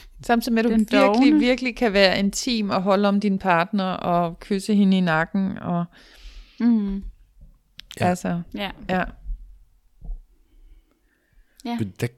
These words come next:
Speaker 3: der kan jeg sgu godt få meget intimitet ud af det der med at holde helt ind til og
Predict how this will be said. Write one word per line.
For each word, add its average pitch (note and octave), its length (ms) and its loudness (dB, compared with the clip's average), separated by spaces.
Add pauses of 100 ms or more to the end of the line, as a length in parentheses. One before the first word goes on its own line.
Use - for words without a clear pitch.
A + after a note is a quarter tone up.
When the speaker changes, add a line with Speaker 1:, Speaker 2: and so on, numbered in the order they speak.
Speaker 3:
der C#3+ 60 -4
kan - 200 -6
jeg C#3+ 140 0
sgu - 120 -12
godt G#2 220 -10
få - 100 -6
meget G#2 160 -4
intimitet G2 480 -8
ud G#2 100 -10
af G2 120 -12
det G2+ 100 -6
der G2+ 80 -2
med G#2 100 -10
at G2+ 60 -14
holde G#2+ 520 -12 (160)
helt C3 260 -14
ind G#2+ 180 -14
til G#2 280 -12
og G2 200 -14